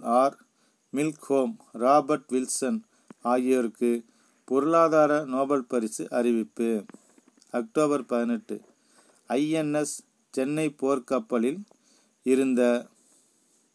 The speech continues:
ஏவப்பட்ட பிரம்மோஸ் ஏவுகணை சோதனை வெற்றி. அக்டோபர் இருபத்தி நாலு, உலக அளவில் சூரிய மின்சக்தி உற்பத்தியில்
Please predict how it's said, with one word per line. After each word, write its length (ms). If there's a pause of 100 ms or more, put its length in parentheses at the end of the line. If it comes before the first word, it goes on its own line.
(160)
ஏவப்பட்ட 840 (500)
பிரம்மோஸ் 500
ஏவுகணை 520
சோதனை 480
வெற்றி. 680 (760)
அக்டோபர் 500
இருபத்தி 440
நாலு, 340
உலக 380
அளவில் 320
சூரிய 420
மின்சக்தி 580
உற்பத்தியில் 720